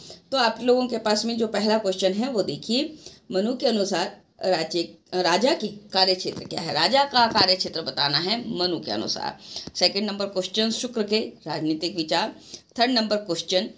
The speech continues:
राज्य की उत्पत्ति, उद्देश्य व कार्यक्षेत्र के संबंध में कौटिल्य के विचारों का वर्णन। चौथा क्वेश्चन है राजा राम मोहन राय के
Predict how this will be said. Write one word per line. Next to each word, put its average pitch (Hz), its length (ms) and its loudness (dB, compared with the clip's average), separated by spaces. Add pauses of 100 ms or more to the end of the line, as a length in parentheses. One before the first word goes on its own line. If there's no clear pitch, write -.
(320)
राज्य 185 420 2
की 339 120 -2
उत्पत्ति, 233 480 0
उद्देश्य 214 600 2
व 226 120 6
कार्यक्षेत्र 196 560 0
के 180 100 -4
संबंध 165 360 -2
में 190 200 -2
कौटिल्य 214 480 2
के 202 120 0
विचारों 156 320 2
का 156 140 -2
वर्णन। 135 460 -2 (500)
चौथा 220 260 0
क्वेश्चन 262 380 2
है 262 280 -2
राजा 196 260 6
राम 208 220 0
मोहन 233 300 2
राय 190 180 6
के 202 260 -4